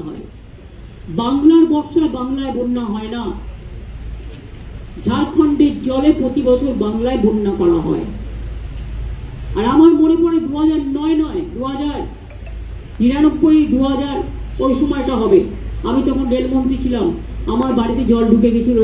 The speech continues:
এক কোমর। সেই সময় লাস্ট এতটা জল ছাড়া হয়েছিল।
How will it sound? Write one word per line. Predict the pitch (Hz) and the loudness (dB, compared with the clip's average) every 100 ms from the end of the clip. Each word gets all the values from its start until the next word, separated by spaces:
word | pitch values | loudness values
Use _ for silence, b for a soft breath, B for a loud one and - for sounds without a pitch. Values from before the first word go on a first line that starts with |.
| 214 | 2
এক | - | 0
কোমর। | 202 196 - - - - - - - - - - - - - - - - - - | 0 2 0 -4 -10 -10 -6 -6 -6 -6 -8 -8 -8 -8 -10 -8 -8 -8 -6 4
সেই | 311 339 339 | 8 8 8
সময় | 339 330 285 240 262 | 4 2 -2 -4 -2
লাস্ট | 311 247 202 - - - - - - - - - - - - - 349 - | -2 -2 -8 -12 -14 -16 -16 -16 -12 -10 -10 -12 -14 -14 -12 -12 -8 0
এতটা | - 302 294 262 | 4 4 4 0
জল | 269 254 | -4 -4
ছাড়া | - 240 233 | -6 -6 -2
হয়েছিল। | 226 - 180 | -2 -2 -2